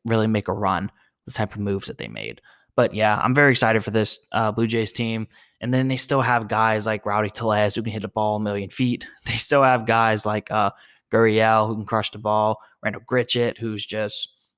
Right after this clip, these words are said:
you know, he's gonna be a good bench player now. Teoscar Hernandez, who hates the Red Sox, by the way. Every time he plays us, he'll hit a ball. Him and Tellez, they'll hit a ball ten thousand feet. But, yeah, bold prediction for the Blue Jays.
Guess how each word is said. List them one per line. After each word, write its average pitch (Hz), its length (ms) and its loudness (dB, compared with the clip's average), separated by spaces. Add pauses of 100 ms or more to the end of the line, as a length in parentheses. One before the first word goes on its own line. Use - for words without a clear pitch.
you 104 60 -10
know, 101 40 -6
he's 110 100 -8
gonna 117 100 -4
be 113 100 0
a 107 40 0
good 113 200 0
bench 113 240 -4
player 110 300 -4
now. 107 380 -4 (140)
Teoscar 123 400 0
Hernandez, 113 460 0
who 113 180 -4 (120)
hates - 400 0
the 110 80 0
Red 120 180 4
Sox, - 180 -4
by 90 140 0
the 98 60 0
way. 107 160 2
Every 180 120 -2
time 240 160 4
he 196 60 4
plays 151 300 2
us, 110 140 2
he'll 165 120 4
hit 151 140 4
a 135 40 2
ball. 110 360 2 (400)
Him 202 200 2
and 139 360 2
Tellez, 107 360 0
they'll 127 120 -4
hit 143 100 0
a 127 40 -4
ball 110 180 2
ten 120 260 -4
thousand 101 420 -6
feet. 64 220 -16 (480)
But, 131 300 2 (340)
yeah, 113 200 -2 (160)
bold 135 280 0
prediction 143 480 -4
for 123 140 -6
the 104 60 -8
Blue 143 260 -2
Jays. 147 500 -2